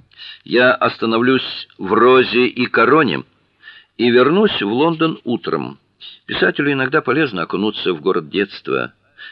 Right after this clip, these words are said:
Со времени жизни в Бромли я прошел долгий путь и, на мой взгляд, счастливый. А мне посчастливилось встретить вас, мистер Уэллс. Джерик был почти в экстазе. «Бромли!» выдохнул он.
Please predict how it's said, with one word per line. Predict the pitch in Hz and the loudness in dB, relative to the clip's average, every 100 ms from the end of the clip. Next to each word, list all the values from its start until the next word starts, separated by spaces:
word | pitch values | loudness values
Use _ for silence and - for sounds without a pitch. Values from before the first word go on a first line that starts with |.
| - | -8
Со | - | 2
времени | 131 165 156 139 | 4 4 2 0
жизни | 110 165 139 117 | 0 -2 0 -2
в | 110 87 | -2 -2
Бромли | 69 120 175 160 143 | 0 2 2 0 0
я | 101 135 | 0 -2
прошел | - 120 131 135 | -2 -4 -2 -2
долгий | 104 151 143 120 | -2 -2 -2 -8
путь | 117 156 - - - | -6 -10 -8 -10 -10
и, | 92 | -8
на | 98 | -6
мой | 104 101 | -4 -4
взгляд, | 85 78 95 117 - - | -8 -6 -2 -2 -4 -8
счастливый. | - 73 - 64 62 65 - _ _ _ _ _ _ _ _ _ _ _ - | -6 -6 -8 -8 -6 -8 -10 _ _ _ _ _ _ _ _ _ _ _ -10
А | - | -10
мне | - 73 117 | -8 -10 -10
посчастливилось | - - - - - 62 60 - | -8 -10 -10 -10 -10 -8 -8 -10
встретить | - - 104 - - | -14 -10 -12 -12 -14
вас, | 71 69 - - - _ - | -10 -10 -12 -20 -20 _ -14
мистер | 76 - - | -12 -10 -8
Уэллс. | 65 65 67 - - _ - - - | -6 -6 -8 -14 -20 _ -20 -20 -18
Джерик | 101 - 104 101 - | -4 0 2 0 -2
был | 80 85 | -2 -2
почти | - 71 - - 78 | -2 -6 -6 -8 -8
в | |
экстазе. | 64 - - 65 57 60 _ _ _ | -8 -12 -12 -12 -12 -20 _ _ _
«Бромли!» | 71 98 95 101 92 85 78 80 _ _ _ _ | -4 0 0 0 -2 -6 -10 -12 _ _ _ _
выдохнул | 58 80 67 - - 52 | -6 -6 -6 -14 -14 -10
он. | 53 - | -10 -12